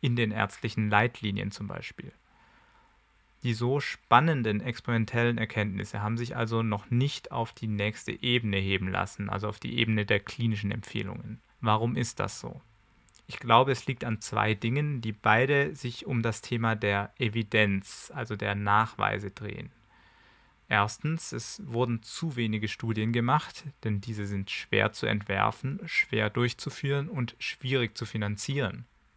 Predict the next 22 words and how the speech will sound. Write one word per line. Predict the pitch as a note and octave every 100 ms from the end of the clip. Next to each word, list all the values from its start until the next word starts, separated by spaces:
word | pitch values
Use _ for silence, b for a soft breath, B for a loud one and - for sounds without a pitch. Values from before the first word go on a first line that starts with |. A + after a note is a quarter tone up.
| _ _ _ -
Normalerweise | G#2 F#2+ G2+ A#2 A2 G#2+
investiert | A2 G#2+ G2+ - A#2+ A2+
eine | B2+ A2
Pharmafirma | - A2 A2+ G#2 A#2 A2 G#2+
viel | - A#2 A#2+
Geld | A2+ A#2 B2
darin, | G#2 G2+ G2 A#2
ihr | C3 A#2+
eigenes | A2+ A#2 A2 -
Medikament | G#2+ G#2 G#2 G2 G#2
in | B2 A#2
Studien | - G#2+ G#2
untersuchen | A2+ G#2 G2+ A#2+ C3+ A#2
zu | -
lassen. | A2+ A#2 - G#2 - B B B B
Bei | A#2
Ernährungsstudien | - G2+ G2 G2 G#2+ A#2 B2+ B2 - C#3+ C#3 C#3 C3+ B2+
gibt | A#2+ -
es | A2 -
keine | - A2+ A#2 G#2+
solche | G#2 G2 G2+
Systeme. | G2 G2 - A#2 G2+ A#2+